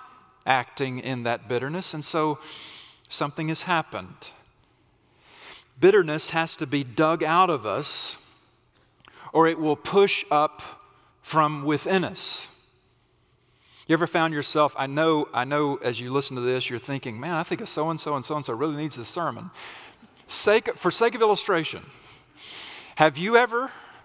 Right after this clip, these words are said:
found yourself reacting to someone who hurt you with something along these lines, "Well, you know, I don't, I don't wanna hurt them back." I mean, it sounds really noble.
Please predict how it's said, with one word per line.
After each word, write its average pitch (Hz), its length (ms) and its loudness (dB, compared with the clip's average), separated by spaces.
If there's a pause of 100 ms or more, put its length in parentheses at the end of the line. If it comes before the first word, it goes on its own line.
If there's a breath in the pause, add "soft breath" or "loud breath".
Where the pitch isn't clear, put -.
(800 loud breath)
found 175 300 4
yourself 170 420 2
reacting 151 480 2
to 147 60 -6
someone 156 460 0
who 135 200 -6
hurt 185 400 2
you 185 260 0
with 131 200 0
something 190 420 -2
along 143 400 2
these 156 320 2
lines, 156 600 0
"Well, 196 80 -8
you 226 60 -6
know, 262 120 0
I 247 160 0
don't, 285 240 -2
I 220 160 0
don't 214 180 -2
wanna 123 200 0
hurt 127 300 -2
them 98 160 -8
back." 127 560 -4 (1300 loud breath)
I 135 60 -8
mean, 143 100 0
it 135 40 -2
sounds 147 280 0
really 123 160 -4
noble. 123 520 -2